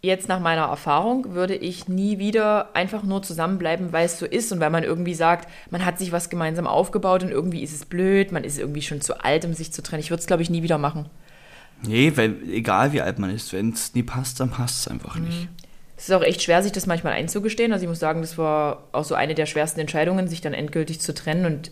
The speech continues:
Speaker 1: ähm, da gibt's natürlich auch eine Vorgeschichte dazu.
Speaker 2: Mhm.
Speaker 1: Vielleicht auch viele Vorgeschichten, aber ja.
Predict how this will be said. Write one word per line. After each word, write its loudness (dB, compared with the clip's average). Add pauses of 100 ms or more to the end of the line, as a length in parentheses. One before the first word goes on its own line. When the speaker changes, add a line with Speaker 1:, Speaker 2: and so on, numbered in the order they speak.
Speaker 1:
ähm, -8 (380)
da -8
gibt's -6
natürlich 4
auch 4
eine 0
Vorgeschichte 2
dazu. 2 (220)
Speaker 2:
Mhm. -6
Speaker 1:
Vielleicht 6
auch 2
viele 2
Vorgeschichten, -2
aber -4 (280)
ja. -6